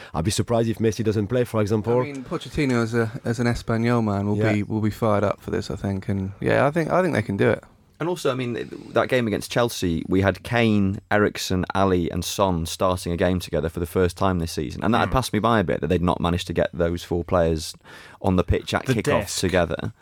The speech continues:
Speaker 3: The
Speaker 4: Desk, Dele Alli, Eriksen, Son and Kane.
Speaker 3: The desk,
Speaker 4: The
Speaker 3: as we're now
Speaker 4: desk.
Speaker 3: calling them.
Speaker 4: Spurs fans are
Speaker 1: Nice.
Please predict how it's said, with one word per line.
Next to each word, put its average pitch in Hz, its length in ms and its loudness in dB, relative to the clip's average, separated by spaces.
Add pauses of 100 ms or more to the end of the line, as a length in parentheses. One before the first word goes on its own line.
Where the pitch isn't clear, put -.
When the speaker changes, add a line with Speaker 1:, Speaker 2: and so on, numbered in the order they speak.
(420)
Speaker 3:
The 95 340 0 (200)
Speaker 4:
Desk, 110 420 0 (200)
Dele 139 320 2
Alli, 104 360 0
Eriksen, 120 640 -2
Son 107 540 0
and 107 160 -6
Kane. 101 340 -4
Speaker 3:
The 95 160 4
desk, - 640 -4 (100)
Speaker 4:
The - 60 -4
Speaker 3:
as 101 120 -2
we're 92 160 2
now 85 140 4
Speaker 4:
desk. - 180 -6
Speaker 3:
calling 80 300 0
them. 78 180 -4
Speaker 4:
Spurs 127 400 0
fans 90 360 -2
are 90 140 0
Speaker 1:
Nice. 110 160 -6